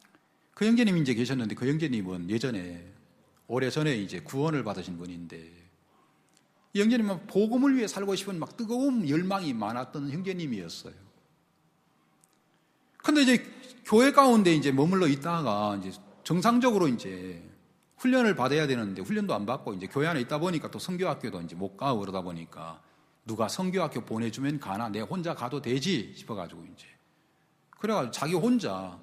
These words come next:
"내가 선교하면 되잖아." 그래가지고 이제 필리핀인가 어느 나라로 갔다가 이제 권총 맞아가지고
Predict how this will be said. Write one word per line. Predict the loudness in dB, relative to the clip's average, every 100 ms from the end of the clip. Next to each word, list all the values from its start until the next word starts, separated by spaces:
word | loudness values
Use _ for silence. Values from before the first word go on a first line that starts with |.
| -20 _ _ _ _ _
"내가 | -6 -4
선교하면 | -4 -2 0 0 0 -2
되잖아." | -4 -4 -6
그래가지고 | -6 -10 -12 -14 -20 -20
이제 | -20 -20 _ _ _ _ -10
필리핀인가 | 0 0 2 0 -2 -4
어느 | -6
나라로 | -6 -4 -4 -6
갔다가 | -10 -10 -12
이제 | -12
권총 | -6 -4 -4 -2
맞아가지고 | 0 0 0 -2 -6 -10 -12 -16 -18